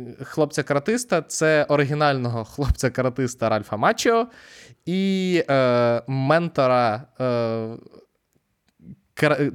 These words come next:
хлопчика-каратиста в перезапуску дві тисячі десятого року Джекі Чана. В дві тисячі десятому році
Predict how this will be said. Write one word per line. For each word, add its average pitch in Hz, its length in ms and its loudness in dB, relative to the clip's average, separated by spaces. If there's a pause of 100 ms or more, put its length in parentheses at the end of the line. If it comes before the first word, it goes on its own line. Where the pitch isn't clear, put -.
хлопчика-каратиста 143 960 0
в 117 80 -6
перезапуску 135 640 0
дві 120 120 -8
тисячі 131 220 -6
десятого 127 380 -2
року 180 220 0
Джекі 123 240 -4
Чана. 110 320 -8 (140)
В 131 360 -2
дві 139 100 -4
тисячі 160 240 -4
десятому 135 380 -2
році 127 380 0